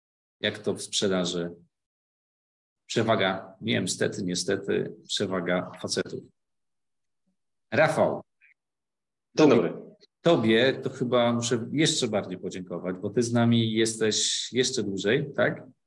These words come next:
Speaker 1: Od kiedy?
Speaker 2: Dwa tysiące osiemnasty rok.
Speaker 1: No, ja jakbym miał powiedzieć, kto w ostatnim czasie najbardziej wspiera i angażuje się w ramach społeczności, to chyba bym nie był w stanie wskazać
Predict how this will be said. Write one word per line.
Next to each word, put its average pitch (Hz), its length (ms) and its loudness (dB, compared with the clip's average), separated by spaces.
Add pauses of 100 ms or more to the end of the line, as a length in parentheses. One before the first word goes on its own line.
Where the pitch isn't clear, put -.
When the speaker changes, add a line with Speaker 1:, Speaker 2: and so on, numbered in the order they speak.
(160)
Speaker 1:
Od - 200 -14
kiedy? 175 300 4
Speaker 2:
Dwa - 180 6
tysiące 143 360 0
osiemnasty 143 520 2
rok. 113 240 4 (1300)
Speaker 1:
No, 110 540 0 (300)
ja 120 240 4
jakbym 127 200 0
miał 135 160 4
powiedzieć, 135 400 2 (160)
kto 151 400 0
w - 200 -12
ostatnim 120 560 -2
czasie 120 580 0 (320)
najbardziej 117 720 4
wspiera 117 640 2
i 107 100 -2
angażuje 110 480 -2
się 113 120 -4
w 107 40 -4
ramach 107 260 -6
społeczności, - 720 -2
to 117 200 -2
chyba 143 280 0
bym 139 360 2
nie 123 120 4
był 110 160 -2
w 101 60 -6
stanie 107 340 -2
wskazać 110 520 -4